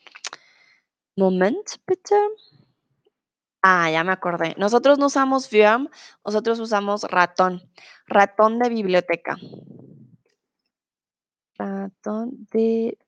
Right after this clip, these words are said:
biblioteca. Si eres una persona que estás leyendo todo el tiempo y, em, sí, you're like a book lover, and we said also in English, I think, bookworm.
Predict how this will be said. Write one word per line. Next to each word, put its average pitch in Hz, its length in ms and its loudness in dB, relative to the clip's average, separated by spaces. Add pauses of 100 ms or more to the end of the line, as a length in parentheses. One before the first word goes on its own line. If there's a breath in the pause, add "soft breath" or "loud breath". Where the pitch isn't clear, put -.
(100)
biblioteca. 202 1200 -6
Si 226 120 -4
eres 240 200 0
una 285 180 0
persona 254 920 -2 (640 loud breath)
que 190 520 -2
estás 180 440 -8
leyendo 180 460 -8
todo 175 140 -6
el 175 200 -8
tiempo 254 1080 -2
y, 180 520 -12 (760 soft breath)
em, 165 680 -8 (540)
sí, 160 340 -12 (100)
you're 185 260 -4
like 180 220 2
a 165 40 -4
book 233 360 0
lover, 208 600 0
and 170 480 -8 (360)
we 180 120 -6
said 180 220 0
also 180 360 -4
in 170 100 -10
English, 170 320 -12
I 175 120 -10
think, 175 360 -12
bookworm. 208 760 -2